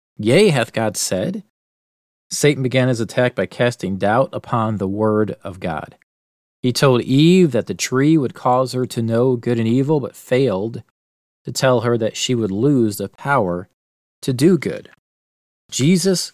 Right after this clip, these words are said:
Christ is called the image of God in Second Corinthians four, verse four. And Adam is said to be made in the image of God, Genesis one twenty-seven. This means when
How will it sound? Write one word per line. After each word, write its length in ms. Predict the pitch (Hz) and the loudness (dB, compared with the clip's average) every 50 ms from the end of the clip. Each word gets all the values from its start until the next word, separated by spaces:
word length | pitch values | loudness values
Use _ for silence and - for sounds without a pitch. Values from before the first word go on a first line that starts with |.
| _ - | _ -8
Christ 640 | - - 147 110 92 87 90 90 - - - - _ _ _ _ _ _ | -2 0 0 0 0 -2 -6 -10 -14 -16 -20 -20 _ _ _ _ _ _
is 160 | - - 113 - | -10 -10 -8 -6
called 320 | - - 135 123 120 104 | -2 0 2 2 2 2
the 140 | 110 107 110 | 0 -2 -2
image 200 | 113 117 104 113 | -2 -2 -4 -4
of 60 | 104 | -2
God 300 | 101 110 107 104 98 90 | 0 0 0 0 0 -2
in 100 | 90 92 | -4 -6
Second 260 | - - 113 98 85 | -6 -6 -6 -6 -6
Corinthians 460 | - - 113 104 - 107 98 90 - | -8 -8 -8 -6 -6 -6 -6 -8 -8
four, 260 | - - - 110 107 98 | -8 -6 -2 -2 -2 -2
verse 240 | 85 92 92 87 | -2 -4 -6 -6
four. 380 | - - - 107 90 76 - - _ _ _ _ _ _ _ _ _ _ - | -8 -8 -6 -6 -6 -6 -8 -12 _ _ _ _ _ _ _ _ _ _ -8
And 120 | 110 113 101 | -6 -6 -4
Adam 400 | - 127 135 143 165 156 135 113 | -2 0 0 2 2 2 2 0
is 100 | 107 98 | 0 -4
said 240 | - - 123 117 110 | -2 0 -2 -2 -2
to 80 | 110 | -2
be 140 | 107 117 117 | -4 -2 -2
made 280 | 113 110 110 120 135 131 | -2 0 0 0 0 -2
in 220 | - - 107 107 | -4 -6 -8 -6
the 160 | 101 98 92 | -4 -4 -4
image 180 | 95 95 101 92 | -4 -4 -4 -6
of 80 | 98 92 | -6 -6
God, 300 | 85 87 82 80 78 78 | -6 -6 -6 -6 -8 -10
Genesis 480 | - 104 104 101 90 - 110 95 - | -8 -6 -6 -6 -6 -6 -8 -8 -8
one 340 | - 98 98 104 104 104 104 | -8 -6 -4 -2 -2 -2 -4
twenty-seven. 720 | 95 - - 110 101 95 90 - - 123 117 92 87 92 - _ _ _ _ _ _ _ _ _ _ _ _ _ _ _ _ _ _ - | -6 -8 -8 -6 -6 -6 -4 -4 -2 -2 -2 -2 -4 -10 -18 _ _ _ _ _ _ _ _ _ _ _ _ _ _ _ _ _ _ -4
This 220 | - 135 - - | -4 -2 -2 0
means 340 | 139 135 131 139 139 - - | 0 0 2 0 0 0 -2
when 100 | 120 | -4